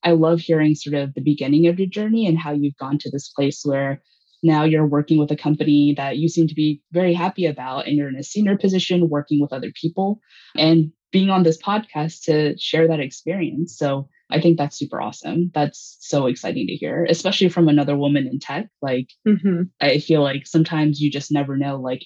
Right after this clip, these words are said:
Speaker 1: am I ever gonna make it to the senior position? Am I ever going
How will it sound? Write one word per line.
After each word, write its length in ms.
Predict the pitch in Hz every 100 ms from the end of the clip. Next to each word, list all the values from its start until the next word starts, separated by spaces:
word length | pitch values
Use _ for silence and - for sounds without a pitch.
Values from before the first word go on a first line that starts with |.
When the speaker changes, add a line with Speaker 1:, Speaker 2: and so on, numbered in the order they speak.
| 143
Speaker 1:
am 160 | 143
I 120 | 156
ever 200 | 170 175
gonna 180 | 185 190
make 220 | 190 190
it 100 | 180 -
to 100 | 202
the 100 | 196
senior 320 | 202 202 196
position? 380 | 196 196 202 196 -
Am 120 | 139
I 120 | 160 170
ever 200 | 170 175
going 300 | 175 175